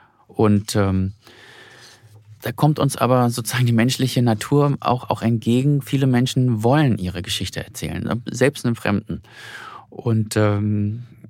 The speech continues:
natürlich habe ich mich auch nicht nur auf die Erzählungen verlassen, sondern es gab zu jedem der drei, äh, oder vier Personen,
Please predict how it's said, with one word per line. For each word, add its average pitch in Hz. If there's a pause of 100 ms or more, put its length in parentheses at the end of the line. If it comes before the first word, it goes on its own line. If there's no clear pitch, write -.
(560)
natürlich 120
habe 113
ich 107
mich 113
auch 101
nicht 101
nur 117
auf 113
die 98
Erzählungen 120
verlassen, 120
sondern 101
es 95
gab -
zu -
jedem 110
der 113
drei, 101
äh, 98
oder 95
vier 110
Personen, 107